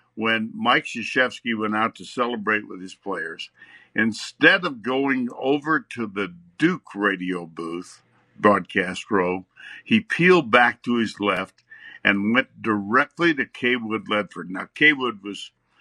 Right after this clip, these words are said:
one row behind us and maybe fifteen feet away. So I get to witness this whole thing. And Mike went on the air with Kaywood to the state of Kentucky to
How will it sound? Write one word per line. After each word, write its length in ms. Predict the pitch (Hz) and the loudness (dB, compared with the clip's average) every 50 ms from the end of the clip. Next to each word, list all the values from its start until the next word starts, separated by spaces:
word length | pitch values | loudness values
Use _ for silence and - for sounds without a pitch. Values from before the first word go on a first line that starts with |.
| _ _ _ _ - | _ _ _ _ -12
one 360 | 95 101 117 135 147 151 147 | -6 0 2 4 4 4 4
row 220 | 143 139 135 135 | 2 2 2 2
behind 580 | 120 107 113 104 101 117 117 120 117 113 104 110 | 0 -2 -6 -4 -2 -2 -2 0 0 -2 -2 -2
us 360 | 110 110 110 - 110 107 - - | -4 -4 -4 -6 -8 -10 -10 -12
and 160 | 95 98 104 | -6 -4 -2
maybe 300 | 107 104 95 104 101 92 | -2 -2 -4 -6 -8 -8
fifteen 600 | - - 117 110 - - - 120 113 107 101 92 | -2 0 0 0 0 -4 0 2 2 2 2 0
feet 260 | - - 107 104 90 | 0 0 0 0 0
away. 460 | 90 87 90 95 92 85 78 69 - _ _ _ _ _ - _ - - - | 0 -2 0 0 0 -2 -4 -10 -10 _ _ _ _ _ -20 _ -20 -16 -10
So 220 | - - 131 - - | 0 0 0 4 6
I 160 | 127 143 147 | 6 6 6
get 180 | 139 139 - - | 4 2 -2 -4
to 100 | 117 110 | -10 -10
witness 540 | 110 120 156 202 - - - 120 107 - - | -6 -4 -4 -4 -4 -4 -12 -12 -12 -10 -10
this 180 | 110 98 - | -10 -10 -6
whole 240 | - 104 98 92 82 | -4 -4 -4 -4 -6
thing. 360 | - 98 92 90 90 92 95 _ _ _ - - - - _ _ - | -4 -4 -2 0 0 -2 -4 _ _ _ -20 -20 -20 -20 _ _ 0
And 220 | 101 101 104 104 | 2 2 2 2
Mike 300 | 107 113 120 143 156 - - | 2 4 4 4 2 -2 -6
went 260 | 113 117 113 117 113 - | -8 -8 -8 -8 -8 -4
on 300 | 117 123 139 156 160 160 | -2 0 0 0 -2 -2
the 180 | 156 147 131 | -2 0 0
air 260 | 120 117 117 117 113 | 2 2 2 0 0
with 280 | 110 101 101 98 - _ | -2 -4 -8 -10 -10 _
Kaywood 560 | - 123 127 131 127 123 120 117 117 104 _ | -6 -4 -4 -4 -4 -4 -6 -6 -6 -8 _
to 100 | - 101 | -16 -14
the 120 | 92 95 90 | -14 -14 -18
state 320 | - - - 117 117 117 | -10 0 2 2 2 2
of 140 | 117 101 - | 0 -12 -8
Kentucky 640 | - 104 90 - 104 98 90 - - 104 98 - - | -6 -6 -6 -4 -6 -6 -6 -6 -8 -10 -10 -10 -12
to 140 | - 98 | -16 -16